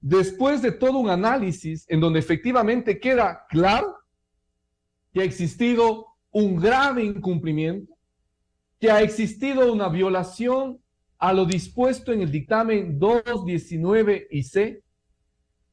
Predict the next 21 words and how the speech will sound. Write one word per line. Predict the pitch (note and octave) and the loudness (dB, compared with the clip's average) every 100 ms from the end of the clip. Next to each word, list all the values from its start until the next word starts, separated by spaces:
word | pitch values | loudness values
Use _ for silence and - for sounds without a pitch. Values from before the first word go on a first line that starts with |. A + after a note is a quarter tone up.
| _ - | _ 0
Y | A#3+ A#3 A3+ A3 _ _ _ - | 2 2 0 -6 _ _ _ -6
lo | A3+ A#3 A3+ A3 | 0 4 2 2
que | A#3+ A3 A3 | 2 4 2
a | A3+ | 0
mí | C#4 | -4
me | C#4 B3+ G#3 F3 D3+ - | -4 -4 -2 -4 -6 -4
preocupa | F3 E3 B3 B3 F#3+ D3+ G#2+ B2 | -4 0 -2 2 2 2 -2 -10
sobremanera | - F#3 G3 F3 B2+ A2 G2+ G2 - - _ _ _ _ | -2 2 2 2 0 -2 -4 -6 -10 -14 _ _ _ _
es | - G#3+ G#3 | 2 4 4
el | G3+ | 0
precedente | G3+ F3+ - D#3+ D#3 F#3+ G3+ A3+ | 2 0 0 0 0 0 -4 -6
que | G3+ | -2
esto | G3 - F3 | -4 0 2
abre | E3 D#3+ A#2+ A2 - _ _ _ _ - | 2 2 0 -4 -8 _ _ _ _ -2
para | D#3+ E3+ E3 | 2 2 2
que | F#3 E3 | 0 0
cualquier | F3+ G3 F#3 E3 A#3+ D4 | 0 2 2 -2 -4 -6
juez, | - B3+ A3+ G3+ - - _ _ _ _ _ _ _ | -4 0 0 0 -6 -20 _ _ _ _ _ _ _
bajo | C#3+ F3+ G3 G3 G3 F#3 F3+ E3+ E3 D#3+ - - _ _ _ _ _ _ _ _ _ - | -2 0 0 0 0 2 2 0 -2 -6 -12 -18 _ _ _ _ _ _ _ _ _ -6
la | F#3+ G3 | 0 2
interpretación | G3+ G3 F#3+ F3 G3 F#3+ F#3 - B3+ C#4+ | 2 -2 -2 -2 -2 -4 -4 -2 -2 -4